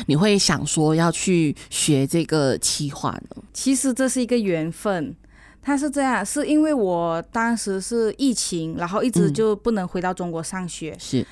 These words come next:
Speaker 2: 然后那时候是大三下学期的时候，就刚好是，我记得是十月二十六号，刚好就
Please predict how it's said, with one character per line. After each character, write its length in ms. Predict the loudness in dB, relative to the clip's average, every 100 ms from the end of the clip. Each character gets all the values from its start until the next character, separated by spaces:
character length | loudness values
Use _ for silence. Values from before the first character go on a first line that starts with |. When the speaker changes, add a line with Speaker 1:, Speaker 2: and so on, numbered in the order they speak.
| -12 -6
Speaker 2:
然 120 | -2
后 80 | 0
那 120 | 2
时 80 | 2
候 160 | 2 2
是 420 | 0 0 2 0 -4 _
大 260 | -2 0 0
三 340 | 0 0 0
下 280 | 0 0 0
学 220 | -2 -6
期 200 | -4 -4
的 120 | -4
时 120 | -4
候， 300 | -6 -6 -8 -10 -20 -20 -20 -4
就 180 | 0 2
刚 240 | 0 -2
好 160 | -2 -2
是， 180 | -2 0
我 140 | 0
记 100 | 0
得 120 | 0
是 120 | 2
十 320 | 0 0 0 0
月 100 | 2
二 180 | 2 0
十 160 | 0
六 240 | 2 2 2
号， 380 | 0 0 -2 -4
刚 220 | -2 0
好 180 | 0 0
就 380 | 2 2 0